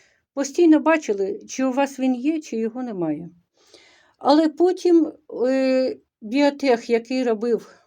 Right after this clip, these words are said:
в Одесі, е, ці пастки, вони перестали це робити. І ви знаєте, для мене це була дуже велика проблема. Бо ті маленькі па-, пастки, які я знаходила на різних сайтах, ну, мені не дуже підходили.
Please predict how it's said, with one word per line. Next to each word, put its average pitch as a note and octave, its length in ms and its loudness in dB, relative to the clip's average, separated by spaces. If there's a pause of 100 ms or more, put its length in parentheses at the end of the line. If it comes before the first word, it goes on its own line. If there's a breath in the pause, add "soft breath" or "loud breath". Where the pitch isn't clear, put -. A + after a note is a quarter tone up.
(140)
в G#3+ 140 -4
Одесі, G#3+ 680 -2 (380)
е, A3 220 -2
ці - 400 -8
пастки, A#3+ 560 -6
вони B3+ 280 -4
перестали A#3+ 560 -10
це A#3+ 180 -8
робити. F3+ 460 -8 (340 soft breath)
І B3+ 100 -6
ви B3+ 100 -4
знаєте, D#4+ 340 0
для A#3 140 0
мене D4 280 0
це C#4 420 -8
була G#3+ 320 -4
дуже A3 240 -6
велика G#3 360 -8
проблема. F3 540 -4 (520 soft breath)
Бо B3+ 300 0
ті D#4 200 0
маленькі C#4 420 4
па-, A3+ 340 -2
пастки, A#3+ 440 -6
які G#3 340 -4
я G#3 120 0
знаходила F#3+ 580 -6
на F#3+ 140 -4
різних G3 360 -6
сайтах, D#4+ 420 -10 (380)
ну, D4 220 -6
мені A#3+ 340 -4
не A3+ 120 -4
дуже G#3+ 240 -6
підходили. E3 720 -14